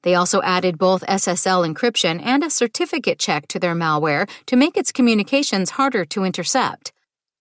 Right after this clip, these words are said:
While China's surveillance of Uyghurs has reportedly been increasing for years, the emergence of a new hacking campaign targeting the ethnic group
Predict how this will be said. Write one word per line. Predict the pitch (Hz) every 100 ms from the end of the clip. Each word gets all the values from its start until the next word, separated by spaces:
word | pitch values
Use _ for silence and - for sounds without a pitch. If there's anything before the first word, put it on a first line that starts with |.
| -
While | 269 277
China's | - 311 370 349
surveillance | - 262 247 233 220 196
of | 170
Uyghurs | 190 180 175 196
has | -
reportedly | 180 170 - 285 233 170 160
been | 175
increasing | 160 151 196 - 151
for | - 151
years, | 170 262 190 120 - - - -
the | 277
emergence | 262 285 359 403 330
of | 269
a | 226
new | 233 247
hacking | 202 247 247 214
campaign | - 185 160 175 160 160
targeting | - 262 240 196 175
the | 175
ethnic | 254 - 190 151
group | 160 147